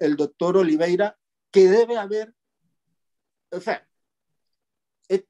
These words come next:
y esto es algo personal. Yo a, a través de, de, de mi vida profesional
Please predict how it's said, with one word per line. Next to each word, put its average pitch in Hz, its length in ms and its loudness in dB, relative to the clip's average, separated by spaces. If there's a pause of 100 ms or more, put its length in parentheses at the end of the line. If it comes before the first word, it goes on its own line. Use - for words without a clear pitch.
y 185 260 -12
esto 196 200 -2
es 233 100 0
algo 226 400 0 (100)
personal. 151 680 -10
Yo 196 220 2
a, 262 180 -6 (160)
a 170 180 -4
través 175 360 -2
de, 196 320 -2
de, 151 420 -10
de 156 180 -8
mi 151 120 -4
vida 190 220 0
profesional 180 920 0